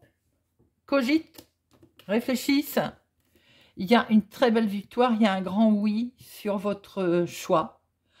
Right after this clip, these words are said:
En fait, vous prenez le bon choix, vous prenez la bonne décision. Et ça peut concerner vous, mon consultant, ou ma consultante, on inverse, mais là, on voit bien que,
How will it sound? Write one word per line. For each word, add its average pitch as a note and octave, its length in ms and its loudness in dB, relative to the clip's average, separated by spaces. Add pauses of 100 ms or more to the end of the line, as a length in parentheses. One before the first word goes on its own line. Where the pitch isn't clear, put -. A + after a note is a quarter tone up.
(140)
En F#3+ 80 -2
fait, G3 240 0
vous G#3 200 2
prenez G#3 300 2
le F#3 160 -2
bon G3 180 -4
choix, F3 460 -6 (960)
vous B3 120 -4
prenez A3 280 4
la F#3 120 2
bonne G#3 220 2
décision. F3 720 -4 (800)
Et G3+ 380 2
ça G#3 220 -2
peut F#4+ 180 -4
concerner D4 720 0
vous, A#3+ 240 2
mon E4 160 2
consultant, A3+ 880 -2 (680)
ou B3 120 -4
ma A#3+ 120 4
consultante, A3 680 -2
on A3+ 140 4
inverse, A3 460 2
mais G3+ 120 -2
là, F#3 240 0
on F#3+ 80 -2
voit F#3+ 220 -2
bien A3 280 -2
que, G#3 320 -2